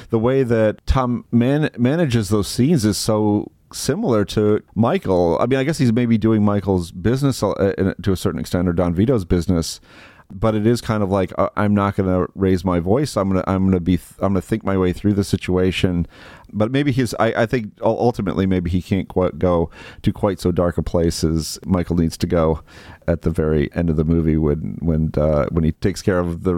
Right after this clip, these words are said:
the other heads of the families, et cetera. But, um, it's an interesting character, and, and another character kind of, uh, you know, evolves and has an interesting, has an interesting place throughout the trilogy. Any word, again,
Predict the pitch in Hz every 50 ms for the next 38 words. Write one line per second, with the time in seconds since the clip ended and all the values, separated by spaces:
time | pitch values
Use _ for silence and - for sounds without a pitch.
0 | 85 87 76 80 92 95 95 98 92 82 85 95 90 82 87 95 92 90 92 82
1 | 92 87 - - - - - - 95 87 85 87 80 82 82 - - 101 95 87
2 | 87 80 - 85 76 - - - 90 85 82 82 - - - - 113 - 156 156
3 | 208 185 175 147 - 127 113 95 - 104 98 95 92 - 98 92 95 120 143 156
4 | 147 156 147 147 143 127 117 - - 107 98 - 92 - - 101 92 85 82 76
5 | - - - - - - - 95 90 69 - 90 82 87 87 87 87 85 82 82
6 | 90 87 82 80 69 78 - - 92 85 78 - - - - 80 65 87 92 85
7 | 82 76 67 85 - - 82 80 - - 85 78 71 - - - - - - -
8 | - - - - 98 92 82 64 69 82 - - 90 85 85 85 80 85 82 82
9 | 82 78 - - - - - _ _ _ - 156 165 196 180 165 170 180 180 156
10 | - - 127 117 131 147 175 175 160 120